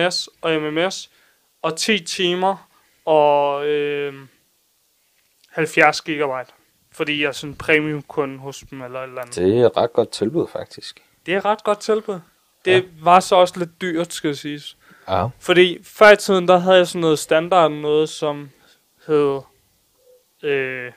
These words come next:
Speaker 1: ja, der betaler jeg niogtres for det samme, undtagen sådan noget tredive eller fyrre gigabyte.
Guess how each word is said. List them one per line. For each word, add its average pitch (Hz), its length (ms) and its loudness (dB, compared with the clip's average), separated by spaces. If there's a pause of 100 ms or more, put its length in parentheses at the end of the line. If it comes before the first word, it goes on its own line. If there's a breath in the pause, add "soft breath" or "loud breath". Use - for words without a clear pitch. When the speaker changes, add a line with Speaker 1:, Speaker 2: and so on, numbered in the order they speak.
(1040)
Speaker 1:
ja, 143 60 -8
der 143 100 -8
betaler 156 360 0
jeg 147 80 0
niogtres 165 720 0
for 151 240 -2
det 143 180 -6
samme, 160 600 -2
undtagen 160 680 0
sådan - 160 -14
noget 139 280 -8
tredive 151 600 0
eller 135 140 -2
fyrre 143 320 0
gigabyte. 139 580 -6